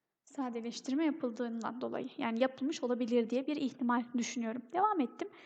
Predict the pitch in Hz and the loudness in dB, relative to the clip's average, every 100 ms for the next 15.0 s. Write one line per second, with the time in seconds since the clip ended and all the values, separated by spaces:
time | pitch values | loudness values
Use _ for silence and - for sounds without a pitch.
0 | - - - 370 - 302 311 320 349 330 | -20 -14 0 0 0 0 2 2 4 4
1 | 302 320 320 311 - 302 370 - - - | 4 2 2 0 0 0 0 -4 -4 -4
2 | - 294 359 330 - 247 247 330 - - | 4 4 4 -2 2 4 6 4 2 -16
3 | - - - - _ - 302 240 226 - | -18 -20 -20 -20 _ 2 4 4 2 2
4 | 254 269 269 262 262 262 - 254 254 - | 4 8 6 6 -2 0 8 8 8 4
5 | 247 233 233 233 254 240 - 254 - - | 4 4 -2 -6 -4 -4 -4 -6 -8 -6
6 | 277 269 262 247 233 220 247 269 233 233 | 0 0 0 0 0 0 -4 -4 -4 -4
7 | 220 220 - 254 - - - - - _ | -6 -8 -8 -10 -10 -14 -16 -20 -20 _
8 | - 370 311 226 226 247 302 311 - _ | -12 -2 0 0 -2 0 -2 -4 -18 _
9 | - 330 294 247 247 254 285 240 247 - | -12 -8 -4 -4 -4 0 0 2 -2 -4
10 | 311 - 254 240 233 262 285 254 226 240 | -4 -2 -2 0 0 2 2 2 -2 0
11 | 311 302 247 - - - - - 277 277 | 0 2 2 0 -12 -14 -18 -6 0 0
12 | 269 330 330 294 269 - 262 262 285 285 | 0 0 -2 -2 -4 -2 2 4 4 4
13 | 285 302 277 - 247 269 277 285 254 - | 4 4 2 2 0 2 2 2 2 0
14 | 240 240 240 247 - 320 330 - - 247 | 2 2 0 -6 -4 0 0 0 0 2